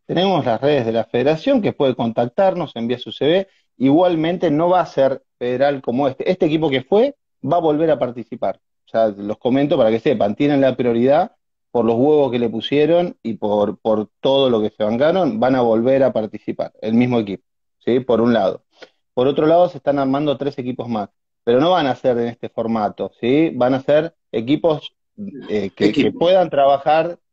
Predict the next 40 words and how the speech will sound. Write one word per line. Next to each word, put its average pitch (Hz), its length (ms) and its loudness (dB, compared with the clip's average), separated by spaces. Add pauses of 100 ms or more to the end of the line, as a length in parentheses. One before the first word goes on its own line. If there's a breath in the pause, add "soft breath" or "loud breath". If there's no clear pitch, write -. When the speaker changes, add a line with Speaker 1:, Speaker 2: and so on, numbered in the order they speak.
(260)
Speaker 1:
durante 120 360 -2
todo 156 260 2
el 143 80 0
año 160 480 0 (180)
y 113 140 -8
hacer 123 340 0
Speaker 2:
Ok. 127 60 4
Speaker 1:
entrenamientos 123 540 0
durante 117 260 0
todo 123 160 2
el 113 80 4
año 117 180 2
en 120 80 0
conjunto. 95 540 -4 (480)
Entonces, 117 560 -2 (300)
pueden 131 280 0
ser 147 180 0
de 143 100 2
la 123 80 2
misma 139 260 -2
región, 113 580 -2 (380)
¿sí? 107 260 -4 (460)
Y 127 240 2
después 147 320 0
se 165 100 0
buscará, 127 520 2
por 113 140 -2
ejemplo, 110 280 -2
si 107 100 -18
tengo 123 160 0
un 131 80 2
equipo 127 260 0
armado 123 320 0
en 101 80 -2
la 101 80 -4
Patagonia, 127 600 0
por 101 200 -8
decir - 200 -4
algo, 123 440 0 (340)
eh, 92 880 -4